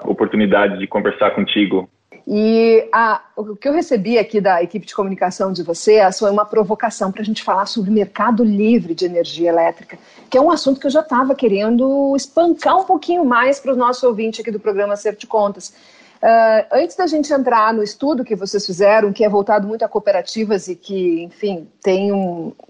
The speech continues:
Speaker 2: tem uma penetração muito grande na economia gaúcha, eu queria que um de vocês explicasse pro nosso ouvinte o que é o mercado livre e por que ele é importante agora.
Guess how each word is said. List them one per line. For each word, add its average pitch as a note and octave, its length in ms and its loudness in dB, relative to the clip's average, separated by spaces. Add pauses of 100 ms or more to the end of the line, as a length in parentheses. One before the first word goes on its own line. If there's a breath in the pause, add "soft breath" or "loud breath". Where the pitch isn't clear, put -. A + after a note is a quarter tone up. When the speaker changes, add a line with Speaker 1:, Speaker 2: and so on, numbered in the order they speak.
(140)
Speaker 2:
tem F#3+ 140 2
uma F#3 300 0
penetração F#3 540 0
muito G3 160 0
grande F#3 380 2
na E3+ 80 2
economia F3 380 0
gaúcha, F#3 500 2 (540 loud breath)
eu G3+ 120 4
queria A3+ 1120 2 (100)
que A3+ 220 0
um A#3 80 2
de B3 80 0
vocês B3+ 320 2
explicasse D4 720 -2
pro G3 140 -8
nosso G3 260 -4
ouvinte G3 300 -4
o A#3+ 40 -4
que C#4+ 200 4
é D4+ 80 6
o E4+ 60 4
mercado B3+ 500 2
livre G3+ 340 -4
e - 20 -8
por C4 200 -8
que D#4+ 420 -2
ele B3+ 180 2
é B3+ 40 6
importante A3 640 0
agora. B2+ 340 -4